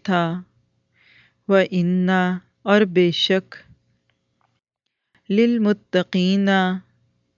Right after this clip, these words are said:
سب متقی لوگوں کے لیے، لَحُسْنَ مَآبٍ،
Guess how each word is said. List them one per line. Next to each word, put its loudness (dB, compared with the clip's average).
سب -2
متقی -2
لوگوں 0
کے -2
لیے، -2
لَحُسْنَ -2
مَآبٍ، -2